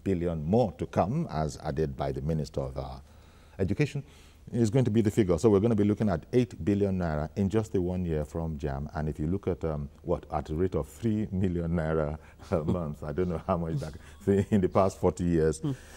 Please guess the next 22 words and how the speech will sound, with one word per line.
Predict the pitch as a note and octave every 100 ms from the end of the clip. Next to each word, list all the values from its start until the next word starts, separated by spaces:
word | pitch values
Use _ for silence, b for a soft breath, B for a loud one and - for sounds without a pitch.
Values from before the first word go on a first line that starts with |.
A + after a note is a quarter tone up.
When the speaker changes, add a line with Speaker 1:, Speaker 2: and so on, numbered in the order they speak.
| B -
Speaker 1:
Um, | B2 C3+ C3 C3 A#2
so | E3+ D3
we've | C#3 B2+
been | C3+ A#2
joined | E3+ D#3+ D3+
since | - C#3 B2 G#2
by | A2
Mister | G#2+ A2 G#2+
Larry | A2 A2 G#2
Suraj, | - F2+ G2+ B2 D3+ A#2+
Civil | - A2+ G#2 G#2+
Society | G2 F#2+ G#2 G2 G2+
Network | F#2 F#2 F2 - F2+ F2 D#2+ E2+
Against | D#2+ C#2+ F2+ F2+ - -
Corruption. | D2+ C#2 B2 C#3+ - D#3 C#3 - B B -
Uh, | F2
thank | E2 F#2+ F2+
you | F#2+ E2+
for | F2+ E2
coming | - F2 F2 E2+ D#2+
on. | C#2+ C2+ B B B -
Um, | G2+ G#2 G2+